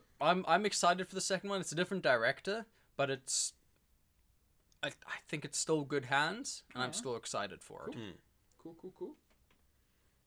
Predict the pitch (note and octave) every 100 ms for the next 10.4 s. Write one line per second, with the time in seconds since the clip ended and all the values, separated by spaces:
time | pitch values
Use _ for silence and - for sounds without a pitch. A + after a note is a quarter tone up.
0 | _ _ _ - C#3 A2 C3 C3 C3+ C3
1 | - C3 - A2 G2+ F#2 G2+ - - -
2 | A#2+ B2 F#3 G3+ E3+ D3 E3 C#3 C3+ C#3
3 | C3+ C#3 B2 C3+ B2+ A#2+ G#2 C#3 B2 A2
4 | A#2 G2+ F#2+ - A2 A#2+ A#2+ B2+ A#2+ D#3+
5 | D#3 - _ _ - - - E3 E3+ D#3
6 | F3+ D3+ C#3 D3+ - - F#3+ G#3 G3 -
7 | C#3+ C3 C3 B2+ C3+ C#3+ C3+ A#2 A2 G#2+
8 | - - A#2 G#2+ G#2 - - A2+ A2 -
9 | - - A#2 A2 G#2 - B2 A2 G#2+ -
10 | A2 A#2 -